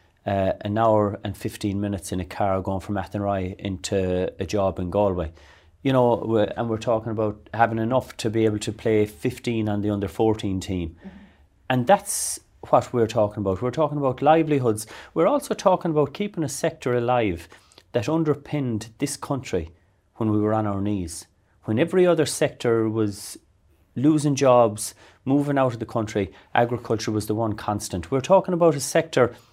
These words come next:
Speaker 1: that has continued to increase its exports year on year, every year for the past nine or ten years.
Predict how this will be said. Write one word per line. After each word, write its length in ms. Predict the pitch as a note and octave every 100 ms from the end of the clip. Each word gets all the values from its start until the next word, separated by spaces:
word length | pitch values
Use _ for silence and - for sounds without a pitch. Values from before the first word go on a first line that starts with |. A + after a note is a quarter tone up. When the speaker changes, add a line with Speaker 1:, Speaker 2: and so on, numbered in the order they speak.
| _ _ _ _ _ _ _ - - _
Speaker 1:
that 120 | - A2+
has 160 | A#2+
continued 560 | - B2 - F#3 F3 D#3
to 380 | - - C#3 C3 - _
increase 560 | E3 F3 - E3 D3+ -
its 200 | C3 -
exports 640 | D3+ - - A2 G#2+ -
year 280 | D3+ F#3+ F3
on 240 | E3 D3+
year, 400 | C#3 C#3 C3 G#2 -
every 260 | D#3 D#3
year 220 | C#3+ C3+
for 160 | A#2 -
the 80 | A2
past 360 | - B2 -
nine 180 | A#2+ A2+
or 80 | G#2+
ten 320 | G#2 A#2+ G#2+
years. 400 | G#2+ G2+ F2 -